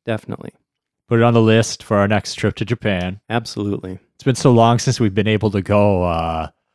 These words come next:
Speaker 2: I think we're gonna have to spend a year in Japan to get through our, to get through our list.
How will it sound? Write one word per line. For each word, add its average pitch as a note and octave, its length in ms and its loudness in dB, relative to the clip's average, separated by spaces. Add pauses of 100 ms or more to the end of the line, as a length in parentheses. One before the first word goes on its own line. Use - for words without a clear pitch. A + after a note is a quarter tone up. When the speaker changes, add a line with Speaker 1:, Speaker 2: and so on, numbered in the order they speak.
(340)
Speaker 2:
I F#2+ 60 -6
think A#2+ 160 0
we're A2 80 2
gonna G#2+ 140 2
have G2+ 60 0
to - 60 -12
spend G#2+ 240 -2
a G#2 40 0
year A2 360 2
in A2 80 0
Japan G2+ 580 -2
to A2+ 120 -2
get A#2+ 240 -2
through C#3+ 240 4
our, D#3+ 240 4
to - 340 -4
get E3 140 2
through E3+ 120 4
our D#3+ 100 6
list. F3 460 0